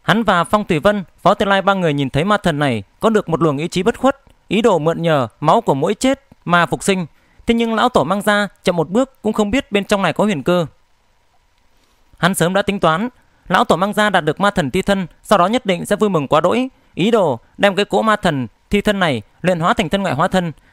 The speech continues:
cho nên rút đi trước tiên, lại để cho lão tổ Mang Gia có thời gian luyện hóa, mượn nhờ ý chí bất khuất của ma thần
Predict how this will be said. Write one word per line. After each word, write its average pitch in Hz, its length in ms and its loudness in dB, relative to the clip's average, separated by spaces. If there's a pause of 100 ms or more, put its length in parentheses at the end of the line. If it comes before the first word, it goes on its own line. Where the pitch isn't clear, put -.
(140)
cho 226 100 2
nên 220 220 0
rút 269 200 -2
đi 214 160 2
trước 240 200 -4
tiên, 190 220 0 (260)
lại 185 160 2
để 165 120 0
cho 220 120 0
lão 233 120 2
tổ 170 140 0
Mang 190 160 -2
Gia 208 180 0
có 220 80 -2
thời 175 140 -2
gian 185 360 -2
luyện 151 180 -2
hóa, 165 280 0 (480)
mượn 190 200 0
nhờ 190 120 2
ý 175 120 -4
chí 190 180 -2
bất 254 160 0
khuất 285 180 0
của 165 100 2
ma 202 120 2
thần 156 280 -2